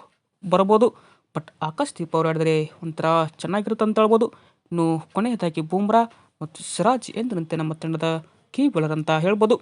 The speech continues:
ಇದು ಏನಪ್ಪ ಅಂದ್ರೆ ಟೀಮ್ ಇಂಡಿಯಾ ಪ್ಲೇಯಿಂಗ್ ಎಲೆವೆನ್ ಮೂರನೇ ಟೆಸ್ಟ್ ಪಂದ್ಯಕ್ಕೆ.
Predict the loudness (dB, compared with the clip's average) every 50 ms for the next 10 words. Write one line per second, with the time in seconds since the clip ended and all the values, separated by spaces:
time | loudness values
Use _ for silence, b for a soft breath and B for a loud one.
0 | b b b b b _ _ -8 -6 -6 -6 -6 -6 -4 -4 -4 -2 -2 -4 -4
1 | -2 0 0 0 -2 -4 -6 _ _ _ -12 -12 -12 -12 -12 -12 -8 -8 -8 -8
2 | -8 _ -6 -6 -4 -4 -4 -4 -4 -4 -4 -4 -6 -8 b b b b b b
3 | _ -10 -8 -4 -4 -4 -4 -4 -6 -8 -8 -10 -10 -8 -6 -6 -6 -8 -8 -6
4 | -4 -4